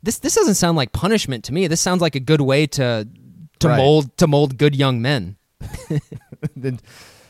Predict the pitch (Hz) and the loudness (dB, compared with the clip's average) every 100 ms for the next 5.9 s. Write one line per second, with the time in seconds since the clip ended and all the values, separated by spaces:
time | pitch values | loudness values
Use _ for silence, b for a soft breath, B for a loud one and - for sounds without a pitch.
0 | B _ - 113 123 117 123 117 - 127 | B _ -6 -4 -2 0 0 0 -2 -8
1 | 110 135 143 92 85 98 131 120 - 113 | -6 -6 -6 -6 -6 -4 -6 -6 -8 -6
2 | 104 98 117 120 110 110 - 117 110 - | -4 -4 -4 -4 -4 -6 -2 -2 -2 -4
3 | 107 120 131 110 113 113 104 113 107 101 | -2 -2 -4 -6 -4 -4 -4 -4 -4 -4
4 | 110 - 147 175 _ b b b - 113 | -4 -4 -8 -8 _ b b b -4 -2
5 | 117 113 107 110 - 110 107 107 | -2 -2 -2 -2 -2 -2 -2 -4